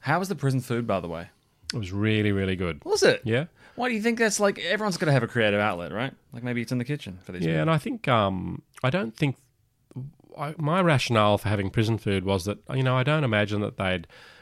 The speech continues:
Speaker 2: necessarily pull their pants down and sort of wave their willy into my baked beans,
Speaker 1: Mm.
Speaker 2: un-, at least not in front of me.
Speaker 1: Sure.
Speaker 2: Uh, you know, you'd be thinking, obviously, that maybe they were doing that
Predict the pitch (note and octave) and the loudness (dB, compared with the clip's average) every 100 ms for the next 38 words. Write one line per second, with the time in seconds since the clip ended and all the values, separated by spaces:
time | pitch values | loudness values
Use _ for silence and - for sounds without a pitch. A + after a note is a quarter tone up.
0 | - - A2 A2+ - G#2+ G#2 G2+ F#2+ E2+ | -14 -4 -2 -2 0 2 2 2 0 -2
1 | A2 G2+ G2 G2 F#2+ F#2 G#2 F#2+ F#2 F2 | -2 -2 -2 -2 -2 -4 -4 -2 -2 -6
2 | F#2 C3+ - _ _ - - G2+ F#2 G#2 | -10 -16 -18 _ _ -14 -10 -6 0 0
3 | G2+ F#2+ F#2+ G#2 G#2 G2 F#2+ G2 F2+ G2 | 0 -2 -4 -2 -2 -4 -6 -6 -4 -4
4 | - G#2+ G#2 E2+ A2 G#2+ A2 G#2 F#2+ D#2+ | -4 -2 -2 -4 -6 -4 -2 -2 -4 -8
5 | _ - G2+ A#2+ G#2+ G2 G#2+ F#2+ E2 G#2+ | _ -10 -8 -4 -2 -2 -2 -4 -4 -4
6 | A2+ E2 G2 C3 - F#2 F2+ - G#2 F#2+ | -2 -4 -6 -8 -10 -10 -12 -10 -8 -4
7 | F2+ F#2 A#2+ G#2+ G#2+ G2 G#2 B2+ - G#2 | -2 0 2 2 0 -2 -2 -2 -2 0
8 | F#2 F2+ F#2+ F#2+ G2 G2+ G2 F#2+ F#2+ F#2+ | -2 -2 -4 -4 -2 0 0 -2 -2 -2
9 | F#2+ F#2+ F#2+ | -2 -2 -4